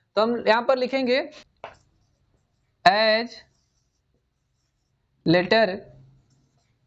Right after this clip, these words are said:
A comes two times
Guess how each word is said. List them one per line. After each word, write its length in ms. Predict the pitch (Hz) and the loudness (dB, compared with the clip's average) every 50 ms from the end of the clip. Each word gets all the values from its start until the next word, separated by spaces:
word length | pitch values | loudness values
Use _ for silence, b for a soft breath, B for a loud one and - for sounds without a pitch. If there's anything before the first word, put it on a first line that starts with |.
| _ _ - - | _ _ -4 -2
A 240 | 202 220 226 240 233 233 - 226 | 0 0 0 -2 -2 -2 0 0
comes 300 | 233 220 190 190 196 - - - - - - - _ _ _ _ _ _ _ _ _ _ _ _ _ _ _ _ _ _ _ _ _ _ _ - - - - - _ _ _ _ _ _ _ _ _ _ _ _ _ _ _ _ _ _ _ _ _ _ _ _ _ _ _ _ _ _ _ _ _ _ _ _ _ _ _ _ _ _ _ _ _ _ _ - | 0 0 0 -4 -6 -8 -10 -16 -18 -20 -20 -20 _ _ _ _ _ _ _ _ _ _ _ _ _ _ _ _ _ _ _ _ _ _ _ -20 -20 -20 -20 -20 _ _ _ _ _ _ _ _ _ _ _ _ _ _ _ _ _ _ _ _ _ _ _ _ _ _ _ _ _ _ _ _ _ _ _ _ _ _ _ _ _ _ _ _ _ _ _ 0
two 180 | 233 254 269 269 | 2 2 4 4
times 380 | 254 233 196 170 170 190 220 | 2 0 -2 -2 -4 -8 -12